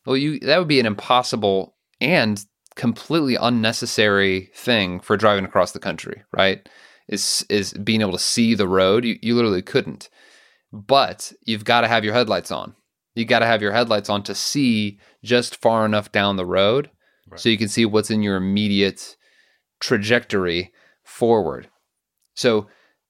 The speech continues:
Speaker 1: a good, smarter goal, as we teach it, is gonna be in your discomfort zone. So you will not know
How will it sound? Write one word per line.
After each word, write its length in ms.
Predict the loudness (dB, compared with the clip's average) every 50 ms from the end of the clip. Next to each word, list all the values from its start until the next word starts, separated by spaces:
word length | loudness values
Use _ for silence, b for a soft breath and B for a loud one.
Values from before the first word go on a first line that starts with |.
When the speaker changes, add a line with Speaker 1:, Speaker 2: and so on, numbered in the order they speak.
| _ _ -2
Speaker 1:
a 80 | -2 -2
good, 280 | 2 2 2 2 2
smarter 500 | 2 -2 -2 2 4 4 4 6 4 2
goal, 300 | 2 2 4 4 4 4 4
as 120 | 2 2
we 120 | 0 -2 -2
teach 280 | -2 -4 -6 -4 -2
it, 120 | -2 -2 -2
is 240 | -2 -4 -4 -4
gonna 360 | -6 -2 0 2 2 2 2 0
be 320 | 0 2 2 2 2 2
in 240 | 0 0 -2 -2 0
your 380 | 0 0 0 0 0 -2 -4 -8 _
discomfort 640 | -4 -4 -4 -4 -4 -4 -2 -2 -2 -2 -4 -4 -2
zone. 380 | -2 -2 -2 -2 -2 -4 -8 -12 _ _ _ _ -4
So 140 | 0 2
you 220 | 2 2 2 0 0
will 240 | 0 2 2 2 2
not 280 | 2 0 0 0 0 -2
know 480 | -2 0 0 2 2 2 0 -2 -4